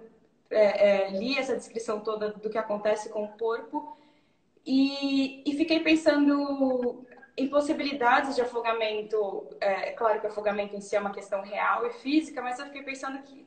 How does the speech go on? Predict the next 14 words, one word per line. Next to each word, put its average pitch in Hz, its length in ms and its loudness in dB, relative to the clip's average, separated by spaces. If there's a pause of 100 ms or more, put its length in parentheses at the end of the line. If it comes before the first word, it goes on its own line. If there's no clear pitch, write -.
(140)
em 269 140 -2
uma 262 120 4
série 262 280 0
de 262 80 -4
afogamentos 254 760 -4 (540)
existenciais 262 1000 2
quase 202 300 2
que 226 80 0
a 214 40 0
gente 226 280 -4
vive, 226 320 -4
em 196 40 -8
que 226 80 -6
você, 214 460 -4